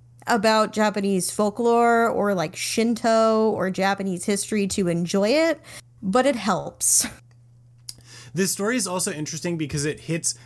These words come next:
Speaker 2: man versus environment, man versus man, and man versus God.
Speaker 1: Yes,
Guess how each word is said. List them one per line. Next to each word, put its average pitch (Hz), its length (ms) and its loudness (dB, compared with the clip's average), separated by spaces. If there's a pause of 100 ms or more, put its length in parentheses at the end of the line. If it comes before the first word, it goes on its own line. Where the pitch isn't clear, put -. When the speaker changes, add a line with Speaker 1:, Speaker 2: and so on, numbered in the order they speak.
Speaker 2:
man 151 400 -2
versus 175 400 -4
environment, 143 840 -4 (240)
man 127 340 -6
versus 131 460 -4
man, 104 500 -8
and 107 280 -8
man 110 340 -6
versus 107 380 -6
God. 90 600 -10 (840)
Speaker 1:
Yes, - 400 -2